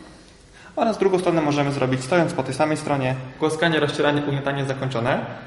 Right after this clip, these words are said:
Przechodzimy sobie teraz do oklepywania, do najbardziej pobudzającej techniki. Oklepywań mamy dwa. Znacie je z wcześniejszych odcinków.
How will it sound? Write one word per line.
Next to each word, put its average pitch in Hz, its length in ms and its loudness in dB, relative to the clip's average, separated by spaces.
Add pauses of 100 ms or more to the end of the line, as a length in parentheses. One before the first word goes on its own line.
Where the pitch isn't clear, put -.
(160)
Przechodzimy 143 460 -4
sobie 135 200 -2
teraz 139 240 -2
do 139 80 2
oklepywania, 135 680 -2 (160)
do 135 80 -4
najbardziej 139 380 0 (200)
pobudzającej 139 420 -2
techniki. 139 640 -6 (1500)
Oklepywań 156 420 0
mamy 127 180 0
dwa. 175 480 0 (180)
Znacie 160 360 -2
je 147 60 -2
z - 220 -8
wcześniejszych 147 520 -4
odcinków. - 560 -6